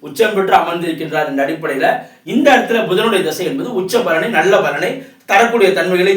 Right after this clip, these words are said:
தரும் அப்படின்னு நம்ம சொல்லலாம். ஆறாம் விதியாக இருந்தாலும் அவர் ஆறாம் வீட்டிலே தொடர்பு கொள்ளவில்லை, மாறாக ஒன்பதாம் வீட்டில் பாக்கியஸ்தானத்தோடு தொடர்பு கொள்கின்றார் என்ற அடிப்படையில இந்த இடத்துல புதன் திசை என்பது நல்ல பலனை தரும்.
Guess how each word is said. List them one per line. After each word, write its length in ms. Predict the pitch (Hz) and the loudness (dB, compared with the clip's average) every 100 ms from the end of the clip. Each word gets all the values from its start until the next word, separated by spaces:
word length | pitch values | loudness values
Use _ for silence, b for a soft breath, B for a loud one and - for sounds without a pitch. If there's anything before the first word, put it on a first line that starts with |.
| 165 | 0
தரும் 320 | 160 156 135 117 - | -2 -2 -6 -12 -4
அப்படின்னு 280 | 175 208 180 | -4 -2 -4
நம்ம 140 | 143 | -6
சொல்லலாம். 320 | 143 139 - B B B - | -4 -4 -6 B B B 2
ஆறாம் 280 | - 269 262 | 4 6 4
விதியாக 360 | 220 208 196 180 165 | 2 4 2 2 -2
இருந்தாலும் 480 | 160 160 - - - B - | -2 -4 -4 -6 -12 B -4
அவர் 160 | 160 165 | 0 2
ஆறாம் 300 | 185 254 262 247 | 4 4 4 2
வீட்டிலே 320 | 190 190 185 165 | 0 0 0 0
தொடர்பு 200 | 180 170 | -2 0
கொள்ளவில்லை, 400 | 151 139 131 156 165 B B 143 | 0 -2 -2 -4 -4 B B -2
மாறாக 340 | 196 240 220 196 185 | 2 4 4 4 4
ஒன்பதாம் 340 | 214 240 240 185 | 4 4 4 2
வீட்டில் 280 | - - | -2 0
பாக்கியஸ்தானத்தோடு 760 | 180 196 226 - 180 160 170 156 | 0 4 4 4 2 0 -4 -4
தொடர்பு 180 | 156 160 | -4 -4
கொள்கின்றார் 300 | 156 143 143 | -6 -4 -2
என்ற 100 | - | -2
அடிப்படையில 380 | - 147 147 170 165 B B 165 | -6 -6 0 0 0 B B -2
இந்த 120 | 233 254 | 2 4
இடத்துல 260 | 247 240 175 | 2 0 0
புதன் 200 | 190 208 | 0 -2
திசை 160 | 190 156 | -2 -4
என்பது 200 | - - - | -4 -6 -2
நல்ல 160 | 180 185 | 0 0
பலனை 180 | 160 147 143 | 0 -4 -4
தரும். 240 | 147 147 | -4 -6